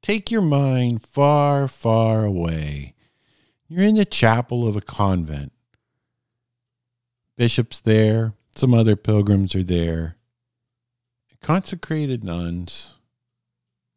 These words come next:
in their habits are there. You're there for Mass. A statue of Our Lady that was made particularly for the convent from a solid piece of wood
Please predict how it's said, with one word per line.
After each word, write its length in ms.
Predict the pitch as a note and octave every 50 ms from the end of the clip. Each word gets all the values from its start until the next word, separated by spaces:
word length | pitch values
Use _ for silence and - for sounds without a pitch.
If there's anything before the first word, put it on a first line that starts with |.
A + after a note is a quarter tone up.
| _ _
in 200 | - F2 F#2 F#2+
their 140 | G2+ F#2+ E2+
habits 520 | - G2 D#2+ C2 C2+ C2+ B1+ - - -
are 120 | - D2+ C#2+
there. 440 | C#2 D2 C#2+ C#2 C2+ C2+ C#2+ C#2 _ _ _ _ _ _ _ _ _ _ _ _ _
You're 120 | - A#2+
there 200 | B2+ E3 F3+ F3
for 180 | E3+ - - D3+
Mass. 680 | A2 F#2+ E2 C#2+ A#1 A1 - - - - - - - - _ _ _ _ _ _ _ _ _ _ _ _ _ _ _ _ - - - - _ _ _ - -
A 60 | A#2
statue 560 | - - - D#3+ D3 E3 E3 - - F3 E3+
of 140 | D3+ C#3 C#3
Our 160 | C#3 C#3 B2
Lady 640 | A2 G2+ G#2+ G#2+ G#2+ G#2+ G#2 G#2 G#2 G#2 G2+ G2+ G2 - _ _
that 120 | - -
was 220 | - A2 F#2+ F2 F#2
made 520 | G2 G2 F#2+ F#2 F#2 F#2 F#2 E2+ F2 _
particularly 540 | - G2 E2+ - G#2 - - G#2+ G2+ F#2+ F#2+
for 200 | - - - F2+
the 120 | E2 F2
convent 640 | - - - - E2+ E2 D#2 D2+ C#2+ D2 C2 C2+ - _ _
from 180 | _ - F#2
a 60 | F#2
solid 640 | F#2+ - - - A#2 B2 D#3 D#3+ D3+ D3+ C#3+ B2+ -
piece 320 | - - C#3+ C3+ - -
of 120 | B2+ A2 G2
wood 420 | F2 E2+ E2+ D#2+ D2+ - - -